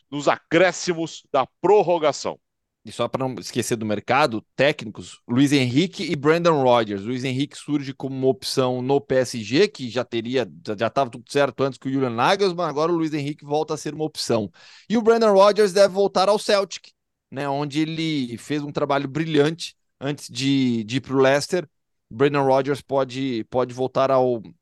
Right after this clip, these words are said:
Speaker 2: ao Celtic. Alavés, de volta à primeira divisão. É, o, o, o Wesley, que foi entrevistado aqui na semana passada,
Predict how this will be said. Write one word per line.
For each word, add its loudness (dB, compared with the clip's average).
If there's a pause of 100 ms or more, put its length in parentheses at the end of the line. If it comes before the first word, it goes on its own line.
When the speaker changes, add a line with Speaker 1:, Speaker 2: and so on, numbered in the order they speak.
Speaker 2:
ao -6
Celtic. -2 (540)
Alavés, 4 (220)
de -2
volta 4
à -4
primeira -8
divisão. -2 (720)
É, 0
o, -2
o, -2
o 2
Wesley, 2
que -12
foi -2
entrevistado -2
aqui -10
na -6
semana -6
passada, -2